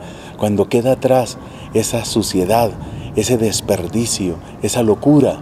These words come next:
de la vida pasada, entonces él celebra un banquete, el papá le ofrece un banquete. Miremos en ese banquete, en ese banquete que ofrece el Padre Misericordioso, miremos lo que nosotros tenemos en cada Eucaristía.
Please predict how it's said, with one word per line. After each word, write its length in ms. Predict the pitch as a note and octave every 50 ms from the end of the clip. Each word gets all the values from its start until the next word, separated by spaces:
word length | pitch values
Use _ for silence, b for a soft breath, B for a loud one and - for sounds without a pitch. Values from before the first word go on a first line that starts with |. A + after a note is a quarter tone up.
| - -
de 100 | - F#2+
la 80 | F#2 F#2
vida 260 | F2 G2+ G#2+ A#2 A2+
pasada, 520 | - - - - - A2 A2+ A2+ A#2+ B2+ B2 B B B B B B B B
entonces 720 | G2+ G#2 F#2+ - G#2+ G#2+ A2+ A2+ A2 - A#2 A#2 - - B B B B B B B
él 300 | - B2+ C3 B2+ A#2+ A2
celebra 500 | - - G2 F#2 G2+ G#2+ G2 G#2 G2+ F#2+
un 160 | G2+ G#2 G2
banquete, 560 | F#2 G2 F#2 F2+ - - G#2 G2 F#2+ - F2+
el 80 | E2 D#2+
papá 400 | - F#2 E2+ - - A2+ C#3 D3+
le 160 | C#3+ B2 G2
ofrece 380 | F2+ E2 - F#2+ G2 F2+ F#2+ G2
un 160 | F#2 F#2 F2
banquete. 580 | F2 E2+ E2 - - E2+ D#2+ - - - D2+ - B B B B B B B B B B B B B B
Miremos 540 | - G#2+ G#2+ A2+ C#3 D#3+ F3 F3 D#3 C3 -
en 120 | G#2+ G#2+
ese 200 | A2 G#2+ A2 A#2+
banquete, 640 | A2 G2+ F#2+ F#2+ E2+ - B2 A#2 G#2 - - G2 G2+ - B B B B B B B B B B B - - -
en 80 | F2+
ese 200 | F#2+ G2+ - C3
banquete 500 | A#2 A#2 A2 G#2 - C3 C3 - B2 G2+
que 100 | - G#2
ofrece 380 | F2 - G#2 G2+ G2+ G2+ - G2
el 100 | F2+ E2+
Padre 340 | - G2+ G2+ G2+ G2+ G2+ F#2
Misericordioso, 960 | F2+ E2 - F2 E2 E2+ - - E2+ D#2+ E2 F2+ F#2+ F#2+ F#2 - - E2+ - B B B B B B B B B B
miremos 560 | G#2 G#2+ G#2 G2 A#2 B2 C3+ C#3+ C#3 C3 -
lo 100 | A#2 A2
que 120 | - - G2
nosotros 460 | F#2 F2 - A#2 G#2+ B2+ C3 B2+ -
tenemos 460 | - G2+ G2+ B2+ D3+ D3 C#3 B2 -
en 120 | G#2 F#2 F#2
cada 240 | - G2+ G2 G2+
Eucaristía. 680 | G2+ F#2+ - F#2+ F2+ E2+ E2+ - - - F#2+ F2+ F2+ E2